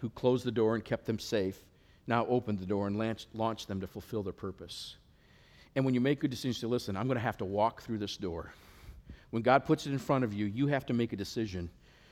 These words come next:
to say, "I believe this is the door, the open door that God's given me, and you're gonna have to walk through it." You walk through it. You make that decision. What he opens, no one can shut. What he shuts, no one can open. Let me just tell you this. <laughs> There's a point in time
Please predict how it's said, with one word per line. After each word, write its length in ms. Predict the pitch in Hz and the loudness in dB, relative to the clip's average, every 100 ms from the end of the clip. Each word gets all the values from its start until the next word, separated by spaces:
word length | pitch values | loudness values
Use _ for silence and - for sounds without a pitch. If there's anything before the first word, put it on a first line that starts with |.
| - | -16
to 80 | 117 | -6
say, 260 | - 107 101 | 0 2 2
"I 120 | 113 | 0
believe 360 | 139 123 110 98 | 2 2 2 0
this 180 | 120 113 | -4 -6
is 100 | - - - | -14 -16 -10
the 80 | 104 | -4
door, 360 | 95 113 98 | 2 2 2
the 120 | 92 | 2
open 260 | 107 117 120 | -2 0 0
door 200 | 110 110 | 2 2
that 80 | 95 | 2
God's 280 | 107 101 101 | 2 2 2
given 280 | 110 101 92 | 0 0 -2
me, 160 | 95 - - 117 | -4 -6 -10 -4
and 80 | |
you're 60 | 107 | -2
gonna 120 | 104 | 0
have 140 | 104 - | -2 -4
to 80 | |
walk 300 | 85 90 90 | -2 -2 -2
through 220 | - 85 67 | -6 -8 -8
it." 100 | - - - - - - - - _ _ - - - - - | -12 -20 -20 -20 -20 -20 -20 -20 _ _ -20 -20 -20 -20 -6
You 60 | 104 | -2
walk 260 | 92 82 | -2 -4
through 220 | - 98 - | -6 -6 -6
it. 120 | - - - - - | -12 -20 -20 -20 -14
You 100 | - | -4
make 180 | 104 104 | -2 0
that 140 | 107 101 | -2 -2
decision. 440 | 87 104 90 76 80 - - - - - - - - | -6 -4 -4 -8 -16 -20 -20 -20 -20 -20 -20 -20 -2
What 120 | 135 | 4
he 100 | 127 | 6
opens, 340 | 135 143 160 113 | 8 6 4 4
no 100 | 127 | 2
one 100 | 123 | 2
can 120 | 107 | 0
shut. 320 | - 143 135 | 4 6 6
What 80 | 113 | 0
he 60 | 107 | -2
shuts, 340 | - 123 - | 2 2 0
no 120 | 117 | -2
one 80 | 107 | 0
can 120 | 110 | 0
open. 320 | 104 104 90 | 0 -2 -2
Let 80 | 104 | 0
me 80 | 131 | 0
just 140 | 123 | 0
tell 160 | - 117 | 0 2
you 60 | 104 | 2
this. 320 | 87 - - - - - | -2 -6 -10 -14 -20 -6
<laughs> 100 | 151 - - - - - - - - - - - - - - 127 | -6 -6 -12 -20 -20 -20 -20 -16 -16 -16 -20 -20 -20 -20 -2 4
There's 160 | 131 | 4
a 60 | 107 | 4
point 320 | - 147 151 | 0 2 2
in 80 | 170 | 0
time 340 | 131 95 85 | 0 0 -4